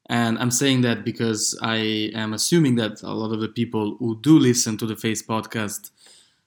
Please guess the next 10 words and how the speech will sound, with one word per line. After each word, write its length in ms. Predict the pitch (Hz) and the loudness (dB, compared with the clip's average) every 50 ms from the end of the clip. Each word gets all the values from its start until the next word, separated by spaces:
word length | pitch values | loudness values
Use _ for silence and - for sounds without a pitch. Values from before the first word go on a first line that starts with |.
| _ _ | _ _
are 220 | - 135 143 143 135 | 2 2 4 2 2
people 500 | 139 - 135 131 127 123 127 123 120 104 | 0 0 2 2 2 0 0 0 0 0
who 140 | 120 123 120 | 0 0 0
are, 500 | 117 117 113 113 113 113 107 104 104 - _ _ - - _ _ _ _ _ _ _ - | 0 0 0 0 -2 -2 -4 -6 -10 -16 _ _ -20 -20 _ _ _ _ _ _ _ -10
um, 760 | 123 120 117 110 110 110 107 107 107 107 107 107 104 - - _ _ _ _ _ _ _ _ _ _ _ _ _ _ _ _ _ _ _ - | -8 -6 -4 -2 -2 -2 -2 -4 -4 -6 -6 -6 -8 -10 -14 _ _ _ _ _ _ _ _ _ _ _ _ _ _ _ _ _ _ _ 0
involved 520 | 143 135 131 123 135 131 127 120 123 - | 0 2 2 4 4 4 4 2 0 0
in 140 | - 127 117 | -2 0 0
design 480 | 117 117 110 117 117 113 113 110 110 101 | 0 0 -2 -2 0 0 0 -2 -2 -4
firsthand. 800 | - - - 127 123 117 - - 113 113 123 147 180 185 180 | -6 -6 -4 -2 -2 -2 -2 -4 -2 0 0 0 0 0 -2
So 460 | - - - 113 107 107 107 101 - | -4 -6 -4 -4 -4 -4 -6 -8 -12